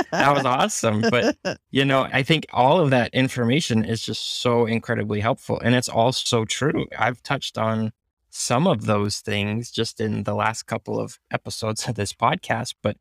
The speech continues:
Speaker 1: it's just reiterating a lot of that information. And I think that hopefully everybody listening got a ton out of everything you just said. And honestly, your story, the way that you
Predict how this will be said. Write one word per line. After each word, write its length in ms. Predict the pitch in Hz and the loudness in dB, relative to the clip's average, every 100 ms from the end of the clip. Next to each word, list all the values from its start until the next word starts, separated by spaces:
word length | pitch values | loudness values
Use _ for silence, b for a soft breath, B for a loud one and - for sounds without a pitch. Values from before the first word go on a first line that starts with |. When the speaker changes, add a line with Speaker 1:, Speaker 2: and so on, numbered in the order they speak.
| _ _ - | _ _ -4
Speaker 1:
it's 160 | 107 - | -2 -2
just 200 | 113 - | -2 -2
reiterating 920 | 113 110 110 127 123 110 104 104 110 - _ _ - - | 0 2 4 4 4 4 2 0 -4 -10 _ _ -20 -6
a 120 | 117 | -2
lot 220 | 110 107 | 0 0
of 60 | 104 | 2
that 120 | 101 | 0
information. 640 | 101 101 110 101 147 120 110 | 0 -4 -4 -4 -2 -4 -4
And 180 | 104 104 | -4 -2
I 80 | 104 | -2
think 280 | - 120 | -2 -2
that 160 | - - _ _ _ _ _ | -2 -8 _ _ _ _ _
hopefully 500 | - 139 - 113 110 - | -6 -6 -2 -2 -2 -2
everybody 720 | 127 - 165 135 - - - | -4 0 0 0 -2 -6 -6
listening 600 | 98 113 - 98 90 123 - b _ | -4 -4 -6 -8 -8 -10 -12 b _
got 220 | 113 110 | 0 2
a 60 | 110 | 0
ton 340 | - 113 117 | -2 0 0
out 220 | 104 101 | 2 0
of 300 | 107 101 - - _ _ _ _ _ _ | 0 -4 -10 -20 _ _ _ _ _ _
everything 540 | - 120 127 - - 131 | -4 -2 -2 -4 2 4
you 140 | 117 | 4
just 220 | 110 120 - | 0 -4 0
said. 180 | 135 110 | 0 2
And 200 | 117 113 | 0 2
honestly, 480 | 110 123 127 - 110 | 0 0 -2 -4 -4
your 160 | 117 | -4
story, 480 | 110 - 117 117 127 - | -4 0 2 4 4 2
the 120 | 117 | 2
way 200 | 113 113 | 4 4
that 160 | 117 107 | 2 2
you 400 | 110 110 107 | 2 2 0